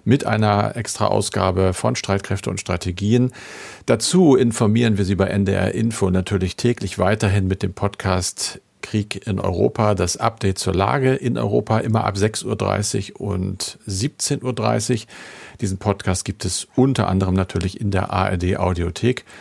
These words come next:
Und dort finden Sie hoffentlich für Ihre Sommerferien auch viele andere interessante Podcasts, wo es dann auch nicht immer nur um Krieg geht. Zum Beispiel den Ideenimport von der Tagesschau.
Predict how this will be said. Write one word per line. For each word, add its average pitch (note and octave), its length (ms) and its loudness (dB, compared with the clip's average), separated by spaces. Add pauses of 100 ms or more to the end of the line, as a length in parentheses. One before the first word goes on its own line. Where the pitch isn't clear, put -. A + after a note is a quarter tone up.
(240)
Und - 160 -4
dort G#2 220 2
finden G#2+ 280 0
Sie B2+ 360 4 (320)
hoffentlich G#2 380 0
für - 100 -4
Ihre A#2 280 0
Sommerferien G#2 720 0
auch F#2+ 80 -4
viele G2+ 300 -2
andere A2+ 340 4
interessante A#2+ 640 -2
Podcasts, A2+ 640 -2
wo A2+ 60 -2
es G#2 80 -4
dann - 140 -4
auch G2+ 100 0
nicht G#2 160 0
immer C3 220 0
nur A2+ 120 2
um G#2 120 -2
Krieg A2+ 240 -4
geht. G2+ 260 2 (320)
Zum D3+ 200 0
Beispiel G#2+ 640 4
den F#2+ 360 0
Ideenimport G2+ 1200 2 (220)
von - 160 -4
der A#2 100 0
Tagesschau. - 400 -6